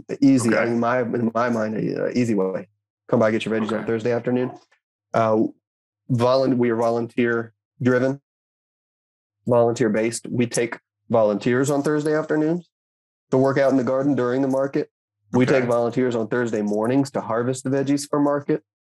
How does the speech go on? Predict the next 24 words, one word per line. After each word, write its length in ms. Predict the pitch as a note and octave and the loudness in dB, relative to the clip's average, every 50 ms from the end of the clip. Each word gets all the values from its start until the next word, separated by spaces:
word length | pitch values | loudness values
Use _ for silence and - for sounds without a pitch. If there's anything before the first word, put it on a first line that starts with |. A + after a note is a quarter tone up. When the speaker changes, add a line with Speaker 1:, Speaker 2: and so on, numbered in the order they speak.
| _ _ _ _ _ _ _ _ _ _ - | _ _ _ _ _ _ _ _ _ _ 2
Speaker 1:
We 120 | D#3 D#3 | 4 4
got 140 | E3+ F3 D3+ | 6 4 4
all 180 | C#3 C3 B2+ A#2+ | 4 2 0 0
sorts 200 | - A#2+ A2 B2 | -2 -2 -2 0
of 80 | A2+ | 0
other 120 | A2 A2 G#2+ | 0 0 0
volunteer 400 | A2 G#2+ G#2+ G#2 - A#2 A2 G#2+ | -2 -2 -2 -2 -2 -2 -2 -2
stuff. 200 | - B2 A2 A2 | -2 -2 -2 0
Speaker 2:
Okay. 80 | G2+ A2+ | 0 -2
Speaker 1:
Just 140 | C3+ - | -2 -2
go 100 | - A#2 | -2 -2
to 60 | A2 G#2+ | 0 0
our 100 | G#2 G2+ | 0 0
web-, 220 | A2 A2 G#2+ F#2+ - | 0 -2 -2 -2 -4
website 400 | A#2 A#2+ A2+ A2 - - G#2+ G#2+ A#2 | -4 -2 -2 -2 -2 -2 -2 -2 -4
and 120 | A2+ - | -6 -6
figure 280 | - A2 G#2 G#2 G2+ G2+ | -4 -4 -4 -2 -2 -2
it 60 | G2+ | -2
out. 220 | G2+ G#2 - - - _ _ _ B2 | -2 -2 -4 -6 -8 _ _ _ -2
Speaker 2:
Greenheart 640 | A#2+ C#3 C#3 C#3 C3 C3 C#3 C3 B2+ B2+ B2+ - | 0 2 2 2 2 0 0 0 -2 -2 -4 -4
S 180 | B2+ B2 A#2+ - | -2 -2 0 0
C 300 | - - B2 A#2+ A#2+ A2+ | 0 2 2 0 0 0
dot 340 | G#2+ A2+ A#2+ A#2 A2+ - A#2 | 0 -2 -2 -2 -2 -2 -2
org, 420 | A2+ A2 A2+ A2+ A2 G#2+ A#2 B2+ | 0 0 0 -2 -2 -4 -6 -8